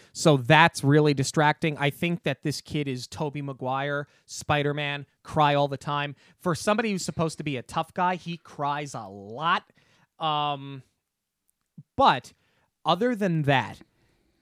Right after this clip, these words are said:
I think that this movie is very fu-, I think it's wildly funny.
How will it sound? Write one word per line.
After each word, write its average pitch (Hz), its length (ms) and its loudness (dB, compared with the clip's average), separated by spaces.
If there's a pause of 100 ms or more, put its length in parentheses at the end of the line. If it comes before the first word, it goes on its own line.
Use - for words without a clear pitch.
(240)
I 170 180 6
think 185 540 0 (100)
that 147 720 2 (120)
this 135 380 -6
movie 147 540 -2
is 127 420 -6 (340)
very 139 540 2
fu-, 151 140 -6
I 160 80 0
think 185 140 -4
it's 139 160 -12 (100)
wildly 139 640 2
funny. 90 400 -8